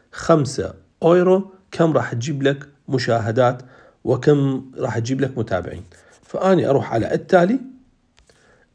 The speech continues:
الجمهور راح أختار أختار الجمهور الافتراضي. الافتراضي اللي اختاره تيك توك إلي، وهو طبعًا هو أفضل إنه يختار لأنه هو أكيد، آه، ممكن يعرف أحسن. فأختار التالي،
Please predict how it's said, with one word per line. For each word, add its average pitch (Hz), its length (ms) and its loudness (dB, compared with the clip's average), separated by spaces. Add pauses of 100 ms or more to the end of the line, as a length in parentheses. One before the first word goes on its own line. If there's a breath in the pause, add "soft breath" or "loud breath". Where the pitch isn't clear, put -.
الجمهور 151 480 4
راح 110 120 -4
أختار - 280 -4
أختار 156 180 -4
الجمهور 143 380 -2
الافتراضي. - 20 -8
الافتراضي 139 440 -2
اللي 127 120 -4
اختاره 123 320 -2
تيك - 200 -10
توك 175 200 0
إلي، 175 200 2
وهو 131 200 -2
طبعًا 139 340 -2
هو 117 200 0
أفضل 160 400 0
إنه 147 180 0
يختار 160 420 -2 (120)
لأنه 127 280 0
هو 123 260 2
أكيد، 147 520 -4 (580 soft breath)
آه، 127 300 4
ممكن 139 420 0
يعرف 165 420 2 (680 soft breath)
أحسن. - 380 0 (320)
فأختار 165 640 2
التالي، 165 500 2